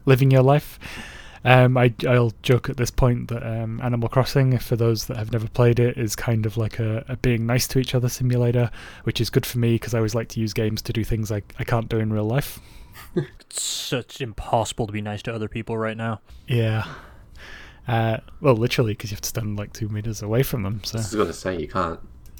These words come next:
Speaker 3: can't do it from that distance.
Speaker 1: <laughs> And also, if you're new to the game, you don't realise what a crook Tom Nook is.
Speaker 3: I disagree on that. No interest loan, pay it back at your own time. It's pretty good. <laughs>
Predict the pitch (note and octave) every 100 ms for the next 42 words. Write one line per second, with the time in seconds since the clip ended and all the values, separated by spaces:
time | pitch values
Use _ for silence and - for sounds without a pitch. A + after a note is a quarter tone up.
0 | - - C3+ A#2 E3+ - E2 D#2+ C3 -
1 | - - G2 - - - - - - -
2 | - - A3 F#3+ E3+ - - - - -
3 | - - - C#3 C3+ B2 C3+ C3 B2+ B2
4 | A#2 A#2 A#2+ A#2 A#2+ B2 A2+ A2+ A2 -
5 | A2 G#2+ - - - - - - - -
6 | A2+ G#2+ - - C#3 C#3 - C3 B2+ -
7 | - - - A#2 A#3 - - - G2+ F2+
8 | D#2 D#2 D#2+ - _ _ _ _ _ _
9 | _ - C3+ D#3 D#3 B2+ A2+ - - F2+
10 | E2 F2 G#2+ - _ _ B2+ - - -
11 | - - F2+ F2 F2 - - F#2+ A#2+ -
12 | - - - - - - - - - -
13 | B2 - - - - - - - -